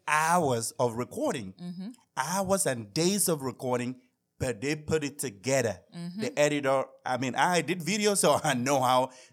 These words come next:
Speaker 1: to cut those moments.
Speaker 2: Mm-hmm.
Speaker 1: Let's cut those highlights.
Speaker 2: Cut and paste.
Speaker 1: Cut and those highlights.
Speaker 2: <laughs>
Speaker 1: Those hit moments, those moments that will make people like, "Oh," you know.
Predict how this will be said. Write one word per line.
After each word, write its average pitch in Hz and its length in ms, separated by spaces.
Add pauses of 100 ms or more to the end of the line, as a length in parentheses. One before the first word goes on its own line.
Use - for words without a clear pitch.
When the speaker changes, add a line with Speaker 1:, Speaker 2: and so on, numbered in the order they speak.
(140)
Speaker 1:
to 151 60
cut 147 420
those 143 280
moments. 120 560 (240)
Speaker 2:
Mm-hmm. - 380
Speaker 1:
Let's 156 200
cut 151 280
those 160 160
highlights. 143 400
Speaker 2:
Cut 277 160
and 285 100
paste. 180 480
Speaker 1:
Cut 175 220
and 143 140 (140)
those 147 200
highlights. 135 640 (180)
Speaker 2:
<laughs> - 180
Speaker 1:
Those 226 200
hit 208 300
moments, 143 320
those 151 200
moments 156 280
that 123 140
will 127 100
make 147 220
people 143 280
like, 110 200 (140)
"Oh," 123 420 (240)
you 160 140
know. 131 320